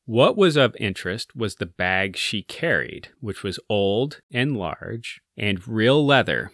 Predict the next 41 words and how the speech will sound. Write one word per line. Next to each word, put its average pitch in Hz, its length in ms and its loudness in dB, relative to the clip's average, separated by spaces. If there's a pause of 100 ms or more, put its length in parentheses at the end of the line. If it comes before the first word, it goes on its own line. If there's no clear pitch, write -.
bound 104 340 4
all 107 180 4
the 117 100 0
way 123 120 4
around 110 360 0
with 120 100 -6
straps - 640 -4 (140)
and 107 200 0
plainly 120 920 2
heavy. 90 500 -2 (160)
She - 220 -2
tried 117 380 4
to 131 60 2
lift 123 340 -2
it 131 300 0
onto 95 320 -6
the 131 80 0
counter 98 460 -2
to 110 100 -8
show 101 280 -4
Mister 117 340 -2
Brown, 98 520 2 (200)
but 113 180 0
could 139 280 0
not 147 260 2
raise 120 460 2
it 107 240 -2
that 101 220 2
high 98 320 -2
until 95 360 -4
Michael 95 400 -2
helped - 380 -4
her, - 340 -14
scooching 113 580 0
down 92 460 -2
and 92 160 -8
pushing - 340 -10
up 80 160 -8
on 82 140 -8
the 80 80 -10
bottom. - 460 -12